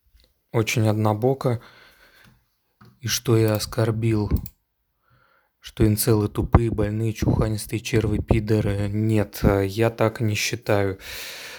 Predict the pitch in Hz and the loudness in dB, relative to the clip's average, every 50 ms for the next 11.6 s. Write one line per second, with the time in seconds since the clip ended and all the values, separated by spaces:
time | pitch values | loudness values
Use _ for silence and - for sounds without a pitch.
0 | - - - _ _ _ - - 113 107 107 101 - - 107 104 113 117 113 110 | -20 -20 -20 _ _ _ -2 2 4 4 4 4 4 4 4 4 6 6 4 4
1 | - - - 98 - 110 110 107 - - - 131 123 113 - - 117 104 107 107 | 2 0 -6 -4 0 2 2 2 2 -2 -2 -2 -4 -2 -2 0 -2 0 2 0
2 | 107 104 - - - 107 107 104 104 104 113 113 107 - - 113 104 101 107 117 | 0 0 -2 -2 0 0 0 0 0 0 0 0 0 -2 0 0 2 2 2 0
3 | - - 110 101 104 107 101 98 104 113 123 123 120 113 113 - - 113 104 104 | 0 0 -2 2 2 2 2 2 2 4 4 6 4 2 0 -4 -8 -10 -6 -4
4 | 107 110 - - - - 120 110 104 104 101 - - - 117 113 110 - - 117 | -2 -2 -4 -4 -4 2 2 2 2 2 -2 -4 -2 2 2 4 4 2 0 -2
5 | 104 104 104 98 - - 110 104 - - 113 - - 113 104 107 104 - - 98 | 0 0 -2 -2 2 2 2 2 2 -2 -2 0 2 2 4 4 4 2 -2 -4
6 | 113 107 - - - - 110 107 107 120 127 127 - - - _ - - - - | -4 -4 -4 -4 -4 0 -2 0 0 0 -2 -2 -2 -4 -8 _ -12 -20 -18 -18
7 | - - - - - - - - - _ _ _ _ 220 202 - - - - 113 | -16 -16 -16 -18 -18 -20 -20 -20 -20 _ _ _ _ -18 -18 -16 -12 -4 0 2
8 | 117 113 113 - - 143 113 113 120 117 123 123 120 117 113 117 117 113 120 123 | 4 4 2 2 -2 -2 6 6 6 6 8 6 6 6 6 4 4 6 6 6
9 | 113 - - - - - 113 107 110 113 113 107 - - - - 131 123 _ _ | 6 6 2 -6 -2 0 -2 0 2 2 2 2 0 -2 -10 -10 -10 -12 _ _
10 | _ _ _ _ _ _ _ - 117 107 107 107 113 110 - 120 110 104 107 110 | _ _ _ _ _ _ _ -8 -6 -6 -2 0 0 0 2 2 2 4 4 4
11 | 113 135 143 147 135 120 - - - - - 131 | 4 4 6 6 6 4 4 0 -4 -6 -6 -8